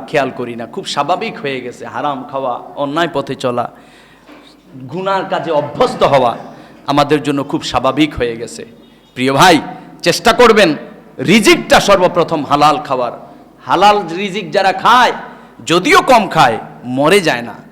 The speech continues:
যদি আপনার মতো খুব শান শৌকতওয়ালা খাবার খেতে পারে না, কিন্তু এই লোকটা মরে যায় না।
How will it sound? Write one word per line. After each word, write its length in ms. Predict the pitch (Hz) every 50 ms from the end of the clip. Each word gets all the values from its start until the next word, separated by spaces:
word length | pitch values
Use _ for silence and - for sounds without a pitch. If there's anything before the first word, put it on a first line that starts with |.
| _ _ _ _ - -
যদি 300 | 123 113 160 185 190 262 277
আপনার 360 | 247 240 - 233 240 254 254 240
মতো 220 | 233 226 233 220
খুব 160 | 202 202 214 170 -
শান 240 | - - 240 269 302
শৌকতওয়ালা 600 | 302 - 302 277 269 277 262 - 240 220 208 196 180
খাবার 320 | - - 160 160 185 185 - - -
খেতে 240 | - 185 185 214
পারে 240 | 226 - 277 226 196 160
না, 120 | 143 127 110 - - - - - - -
কিন্তু 240 | - 147 151 143 165 165
এই 80 | 165
লোকটা 280 | 160 202 202 - - 208
মরে 260 | 202 185 185 202 233 240
যায় 220 | 226 269 269 269
না। 120 | 247 247